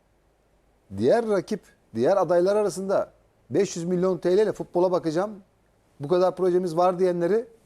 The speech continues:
pazartesine itibaren kulübe ya da salıdan itibaren mazmatayı almaları ta-, itibaren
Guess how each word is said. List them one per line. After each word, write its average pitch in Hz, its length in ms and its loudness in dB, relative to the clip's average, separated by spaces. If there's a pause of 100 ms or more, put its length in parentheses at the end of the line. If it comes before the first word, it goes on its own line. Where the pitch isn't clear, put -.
(920)
pazartesine 160 540 -2
itibaren 160 420 0
kulübe 151 440 -2 (180)
ya 151 120 -4
da 170 80 -4
salıdan 156 300 0
itibaren 131 380 0
mazmatayı 151 480 -2
almaları 147 360 0
ta-, 151 140 -4
itibaren 151 560 -2